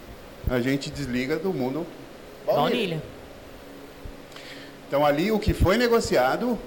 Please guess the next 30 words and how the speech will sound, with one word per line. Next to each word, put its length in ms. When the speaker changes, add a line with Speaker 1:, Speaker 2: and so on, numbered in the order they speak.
Speaker 1:
o 40
que 100
foi 300
acordado, 640
nós 120
vamos 220
fazer. 420
Eu 140
não 200
abro 300
a 80
porta 640
lá 280
para 140
as 80
meninas 340
chegarem 360
e 40
me 60
fazer 300
um 100
arroz 280
com 100
feijão. 500
Até 460
o, 160
a 100
refeição 720
é 60
diferente, 720